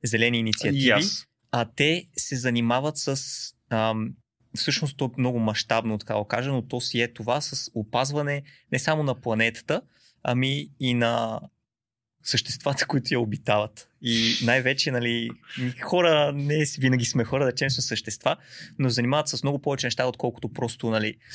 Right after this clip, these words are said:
Speaker 1: бъди зелен и така нататък. Защото като кажеш нещо време активист и човек в повече случаи си мисли, той пак иска да прави нещо зелено, а
Speaker 2: Той
Speaker 1: всъщност
Speaker 2: пак ще пази пандите, а то всъщност, а,
Speaker 1: Много по-дълбоко е.
Speaker 2: ти, ти се опитваш да оправиш енергетика, инфраструктурата, опитваш се да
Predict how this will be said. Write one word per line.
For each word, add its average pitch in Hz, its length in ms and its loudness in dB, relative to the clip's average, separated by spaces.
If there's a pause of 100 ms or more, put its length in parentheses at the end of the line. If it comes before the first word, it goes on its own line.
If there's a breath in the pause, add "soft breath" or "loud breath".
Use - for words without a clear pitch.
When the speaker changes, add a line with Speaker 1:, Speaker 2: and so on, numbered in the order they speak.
(260 loud breath)
Speaker 1:
бъди 120 360 2
зелен 113 300 0
и 117 80 -4
така 120 200 0
нататък. 110 440 -2
Защото - 200 -6
като 113 200 -4
кажеш 127 340 2
нещо 117 240 -2
време 113 220 2
активист 117 560 -4
и 127 80 -2
човек 131 540 0 (420 soft breath)
в - 40 -20
повече 131 240 0
случаи 131 280 -2
си 120 160 -6
мисли, 131 480 0 (800)
той 117 200 2
пак 113 200 0
иска 117 240 -2
да 110 140 -2
прави 113 160 2
нещо 110 240 -4
зелено, 110 380 -2
а 170 40 -4
Speaker 2:
Той 170 60 -4
Speaker 1:
всъщност - 240 2
Speaker 2:
пак 123 120 6
ще - 120 0
пази 110 240 0
пандите, 110 440 0
а 147 60 4
то 143 180 -4
всъщност, - 460 -6 (160)
а, 165 60 4
Speaker 1:
Много 165 240 4
по-дълбоко 185 600 0
е. - 20 0
Speaker 2:
ти, - 160 -4 (160)
ти 147 80 0
се 123 120 -4
опитваш 127 280 -2
да 113 80 0
оправиш 110 300 2
енергетика, 104 600 -2
инфраструктурата, 95 840 -6
опитваш 131 360 -4
се 123 80 -6
да 123 300 0